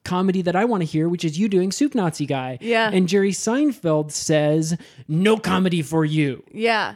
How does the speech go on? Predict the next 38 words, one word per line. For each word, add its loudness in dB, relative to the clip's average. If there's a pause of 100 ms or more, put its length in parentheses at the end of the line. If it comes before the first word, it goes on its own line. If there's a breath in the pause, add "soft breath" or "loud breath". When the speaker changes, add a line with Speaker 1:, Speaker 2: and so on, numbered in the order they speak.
(140 loud breath)
Speaker 1:
Because 2
Speaker 2:
Well, 8
and 4
he 4
Speaker 1:
you 8
Speaker 2:
has 8
Speaker 1:
don't 0
tell 4
Speaker 2:
been 6
Speaker 1:
me 6
what 0
kind -2
of -6
comedy. 0
Speaker 2:
And 0
he's 0
been -2
saying 0
that 0
to 0
college 0
audiences. -4
<laughs> -14
Speaker 1:
"No 6
comedy 2
for -2
you." 2
Speaker 2:
Yeah, 2 (340 loud breath)
because -4
he -8
thinks -6 (240)
they -2
care -8
too -14
much. -14 (220 loud breath)
Speaker 1:
Because 2
Jerry 2
Seinfeld 2